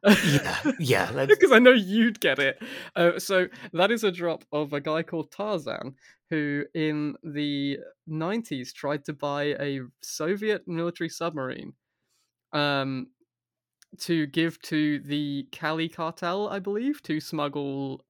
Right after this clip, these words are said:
Speaker 2: uh, smuggle cocaine. He's, he's sort of, like, one of the all-time guys that I've encountered in documentaries. It's a very good documentary called Operation Odessa. I very much recommend it.
Speaker 1: Uh, I, I can second that.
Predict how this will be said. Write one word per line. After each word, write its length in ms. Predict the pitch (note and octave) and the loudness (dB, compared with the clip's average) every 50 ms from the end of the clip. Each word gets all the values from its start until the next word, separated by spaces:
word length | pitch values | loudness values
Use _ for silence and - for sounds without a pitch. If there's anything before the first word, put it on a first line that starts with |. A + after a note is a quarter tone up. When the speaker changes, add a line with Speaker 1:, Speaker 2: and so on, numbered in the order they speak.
| _ | _
Speaker 2:
uh, 480 | - C#3+ C3+ C3+ C3 B2+ B2+ B2+ B2+ - - _ _ _ _ _ _ _ | -4 -4 -2 -2 -2 -2 -2 -4 -4 -6 -8 _ _ _ _ _ _ _
smuggle 360 | - - - D3+ C#3+ C3+ C3 | -12 -6 -4 -4 -4 -4 -6
cocaine. 440 | C3+ - C3 B2+ B2+ C3+ - - - - _ _ _ _ _ _ _ _ _ _ _ _ _ _ - | -6 -4 -6 -4 -4 -6 -6 -8 -8 -14 _ _ _ _ _ _ _ _ _ _ _ _ _ _ -2
He's, 260 | D#3+ E3+ F3+ - - - | 0 0 0 0 -2 -4
he's 200 | E3+ D3 G3 F3+ - | -2 0 0 0 -2
sort 280 | - - - F#3+ F#3 | -4 -2 0 0 0
of, 100 | G3+ F#3 F#3+ | 0 0 -2
like, 260 | G3 E3+ D#3 - - _ - - _ _ _ _ _ _ _ _ _ _ _ - | -2 -4 -4 -6 -12 _ -20 -20 _ _ _ _ _ _ _ _ _ _ _ -10
one 220 | - D#3 D#3+ E3+ E3+ | -2 2 4 4 4
of 100 | D#3+ D3 | 4 2
the 120 | E3 E3 D#3 | 0 -2 0
all-time 520 | - D3+ D3+ D#3 D3+ - D3+ C#3+ D3 D3+ C#3+ | 0 0 0 0 0 0 2 2 2 2 2
guys 480 | C#3+ C#3 C3 C3+ D3+ F3+ G3+ G3 - | 2 2 4 4 4 4 2 0 -2
that 140 | - G3+ F#3+ | -4 -4 -2
I've 120 | G3 F#3 | -2 -2
encountered 480 | G#3 G#3 G3 - G#3 G#3 G3+ - A#3 G#3 | -2 -4 -4 -4 -4 -4 -2 -4 -2 -2
in 140 | G#3+ F#3+ F#3 | -2 -2 -2
documentaries. 480 | F3+ F#3 F3+ - F#3+ F#3 F#3+ F#3+ - A#3 G3 | -2 -6 -6 -6 -6 -6 -6 -4 -4 -4 -4
It's 40 | F3 | -4
a 80 | C#3+ | -2
very 220 | C3 C#3 D3 C#3+ C#3+ | 0 2 2 2 2
good 140 | C#3 C#3+ C3 | 0 -2 -4
documentary 480 | C3+ C3+ C3+ C#3+ C3+ C3+ C3+ - C#3 | -4 -6 -6 -6 -6 -6 -6 -8 -10
called 180 | - D3 C#3 B2+ | -8 -8 -8 -6
Operation 400 | - C3+ - C#3 C3+ C3 - C#3 | -6 -6 -4 -4 -4 -4 -4 -6
Odessa. 400 | C3 B2+ C3 B2+ B2+ - - - | -4 -4 -4 -6 -6 -8 -10 -8
I 100 | - C3 | -6 -6
very 260 | B2+ C3+ C3+ C3 C3 | -4 -2 -2 -2 -2
much 200 | C3+ C3 - - | -4 -8 -10 -10
recommend 420 | C3+ C3 - C3+ C3 B2+ - - | -12 -10 -10 -10 -10 -10 -10 -10
it. 100 | - - - _ _ _ _ _ _ - | -10 -12 -14 _ _ _ _ _ _ -2
Speaker 1:
Uh, 100 | - A#2 G#2 | 0 0 4
I, 300 | G#2 G#2+ G#2 G#2 G2+ - - - | 4 4 4 2 0 -4 -6 -8
I 80 | A2+ | -8
can 140 | G2+ - G#2 | -8 -8 -8
second 400 | F2+ - - F#2+ - - F2 E2 - | -4 -2 0 0 0 -2 -6 -12 -10
that. 300 | - F2 D#2 D#2+ - - | -10 -10 -10 -10 -12 -14